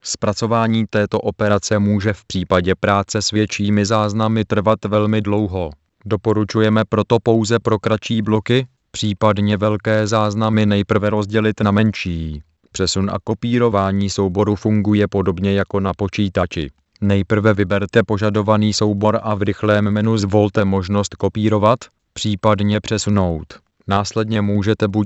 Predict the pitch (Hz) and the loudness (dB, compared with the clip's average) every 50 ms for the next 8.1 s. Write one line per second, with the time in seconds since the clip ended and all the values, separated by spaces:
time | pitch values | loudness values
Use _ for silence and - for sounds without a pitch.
0 | - - 110 107 101 110 110 110 110 101 - 95 98 107 104 104 107 110 107 - | -2 -2 -2 -2 -2 0 0 0 -2 -2 -2 -2 0 0 2 2 0 0 -2 -2
1 | - 104 101 95 101 98 90 85 - - - 110 90 - 110 107 104 101 - - | -2 -2 0 0 0 -2 -2 -4 -6 -6 -6 -6 -4 -2 -2 -2 -2 -4 -4 -2
2 | - 113 110 110 110 110 98 - - - 107 107 - 113 104 - - - 95 87 | 0 2 2 4 2 2 0 -2 -2 -2 0 0 0 -2 -2 -4 -4 -6 -6 -6
3 | - - - 110 113 107 - 113 113 113 113 107 - 107 104 101 - - 113 110 | -4 -4 -2 -2 -2 -2 -2 -2 -2 -2 -4 -2 0 0 0 0 -2 -4 -4 -4
4 | - - - 113 - 107 101 101 101 110 123 - - - - _ _ _ - 95 | -2 -2 -2 -2 0 0 2 2 2 2 0 -2 -6 -10 -12 _ _ _ -6 -4
5 | 98 101 92 95 95 92 - - 101 98 90 - - 107 - - 110 107 107 101 | -4 -2 -2 -2 -4 -4 -2 0 0 0 0 -2 -6 -6 -4 -2 0 0 0 -2
6 | - - - 104 90 95 95 107 110 92 104 107 113 101 - 104 98 104 - - | -2 -2 -2 -2 -2 0 0 0 0 0 2 0 0 0 0 0 0 -2 -2 -2
7 | 110 107 104 101 98 101 101 98 98 - - 101 92 98 98 104 104 104 104 107 | 0 0 2 2 2 2 0 0 0 0 -2 -2 -2 0 0 2 2 2 2 2
8 | - 110 | 2 0